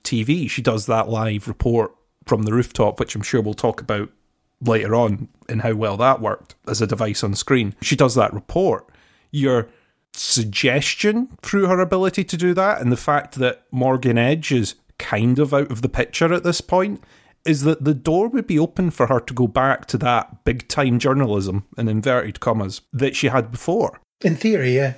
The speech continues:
Speaker 1: In theory, from that end piece there, the fact that she was able to go on, do a report, she wasn't chucked out because of something she did at the paper. Like you said, she made the ethical decision. The door was open at that point for her to go back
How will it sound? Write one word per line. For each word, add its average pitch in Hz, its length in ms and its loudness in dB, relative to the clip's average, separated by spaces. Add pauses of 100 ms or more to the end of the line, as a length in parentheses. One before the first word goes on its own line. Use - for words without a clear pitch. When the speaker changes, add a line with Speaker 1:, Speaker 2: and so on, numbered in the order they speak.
(680)
Speaker 1:
In 185 140 2
theory, 139 500 0
from 202 200 0
that 226 160 0
end 202 200 0
piece 196 220 -2
there, 127 240 2
the 120 80 -6
fact 139 260 -2
that 127 120 0
she - 100 -4
was 113 120 0
able 135 200 2
to 156 100 -8
go 151 180 2
on, 143 380 2
do 135 200 0
a 147 60 4
report, 156 720 0
she - 120 2
wasn't 180 380 0
chucked - 460 -2
out 131 240 4 (160)
because 127 400 2
of 117 160 2 (120)
something 120 500 2
she 117 160 0
did 113 180 2
at 110 100 -2
the 104 60 -8
paper. 120 560 0
Like 123 180 2
you 117 60 -4
said, 160 280 0
she 127 100 -4
made 107 180 -2
the 107 100 -2
ethical 107 300 -6
decision. 143 540 0 (280)
The 139 100 6
door 170 260 2
was 226 160 0
open 175 440 0
at 113 240 -2
that 135 360 0
point 233 340 0 (380)
for 160 180 2
her 160 120 2
to - 120 -6
go 135 160 2
back 156 400 -2